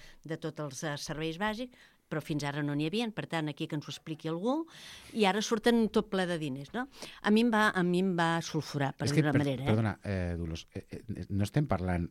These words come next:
Speaker 2: eh, eh, tinc al cap la xifra de cinquanta-cinc milions d'euros de, del Mundial, perquè la tinc al cap, però en aquest cas, quan parlem d'armament,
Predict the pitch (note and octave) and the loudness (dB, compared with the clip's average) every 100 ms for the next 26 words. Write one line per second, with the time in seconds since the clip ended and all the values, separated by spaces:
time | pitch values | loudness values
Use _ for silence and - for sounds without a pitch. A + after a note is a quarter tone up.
0 | - - - A2 - - B2 - - - | -8 -10 -4 -4 -4 -14 -12 -12 -14 -8
1 | - C3 D3 D3 B2 G#2 B2+ A#2+ G2+ G#2+ | 0 2 4 4 4 2 2 2 2 0
2 | F#2+ F#2+ F#2 A#2 A#2+ A2 A#2 A2 G#2+ G2+ | 0 0 2 4 4 4 2 2 0 0
3 | G#2+ G#2 F#2+ G2+ G2+ A2+ D#3 - - - | 0 0 2 2 2 2 0 -6 -20 -20
4 | - F#2+ F#2+ F#2+ F#2 G#2+ G2+ E2 - F2 | -8 -4 0 0 0 0 0 -4 -4 -4
5 | E2+ F2+ A#2 A#2+ C#3 D3 - G2 E2+ G2+ | -4 -4 -4 2 2 2 0 0 0 0
6 | B2+ B2 A2 A#2 | 2 2 0 -2